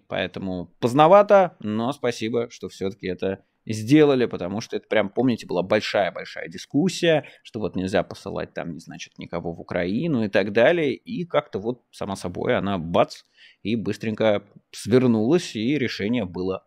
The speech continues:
принято. Того и гляди, разрешат наносить удары дальнобойными, э, ракетами, западными дальнобойными ракетами вглубь территории России.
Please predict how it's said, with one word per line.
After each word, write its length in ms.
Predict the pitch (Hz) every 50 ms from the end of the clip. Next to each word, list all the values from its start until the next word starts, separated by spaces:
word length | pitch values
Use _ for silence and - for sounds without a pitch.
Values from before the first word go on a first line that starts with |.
| _ _
принято. 560 | - 143 143 143 127 113 104 90 - 95 90 - - - _ _ -
Того 220 | - 87 92 117
и 40 | 147
гляди, 380 | 139 135 131 110 98 101 117 127
разрешат 500 | 117 107 98 98 92 - - 95 101 -
наносить 480 | - 90 90 90 - - 95 - - _ _ _ _ _
удары 440 | - 110 98 95 101 104 113 127 123
дальнобойными, 840 | 104 98 95 95 92 92 92 98 101 104 104 95 98 95 87 - - _ -
э, 380 | 104 101 98 92 92 90 87 71
ракетами, 720 | - 101 95 - - - - 139 135 120 104 101 92 80 67
западными 440 | 90 95 98 90 - - 92 92 92
дальнобойными 540 | 90 92 92 92 90 90 90 90 90 87 87
ракетами 380 | 87 90 - - - 139 120
вглубь 300 | 98 - - 90 101 101
территории 420 | - - 104 98 - 85 80 78 71
России. 360 | 82 92 - - - -